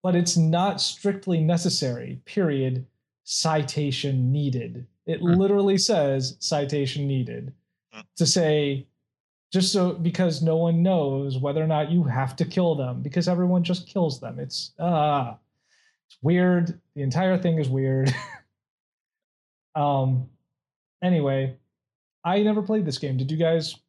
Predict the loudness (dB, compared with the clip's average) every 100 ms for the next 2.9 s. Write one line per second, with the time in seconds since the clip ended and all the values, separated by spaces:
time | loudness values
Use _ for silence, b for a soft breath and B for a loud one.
0 | -4 -2 0 -2 0 -2 -4 -6 -2 0
1 | 0 -2 -4 -6 -10 -16 _ _ _ -8
2 | -8 -6 0 2 2 2 2 0 -2